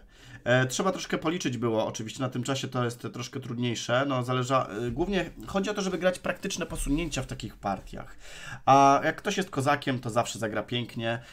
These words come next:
e, i taktycznie dobrze. Tutaj oczywiście bicie na B pięć, e, goniec jest nietykalny, bo wieża wisi. Dlatego poskoczek na przykład C sześć,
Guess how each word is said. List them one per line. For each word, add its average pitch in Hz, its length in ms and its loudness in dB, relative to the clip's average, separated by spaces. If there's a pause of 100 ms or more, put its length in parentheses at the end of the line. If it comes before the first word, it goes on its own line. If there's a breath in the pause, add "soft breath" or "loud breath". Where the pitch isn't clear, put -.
(120 loud breath)
e, 110 360 4
i 113 80 -6
taktycznie 107 500 -4
dobrze. 98 260 -2
Tutaj 202 260 0
oczywiście 165 460 -2
bicie 135 300 0
na 123 120 4
B 123 180 2
pięć, 117 360 -4
e, 165 280 2
goniec 240 220 -4
jest 190 120 -6
nietykalny, 185 500 2
bo 147 140 -2
wieża 98 280 0
wisi. - 440 -10 (480 loud breath)
Dlatego 202 280 2
poskoczek 190 600 0 (100)
na 143 100 4
przykład 165 640 2
C 113 360 4
sześć, - 640 -4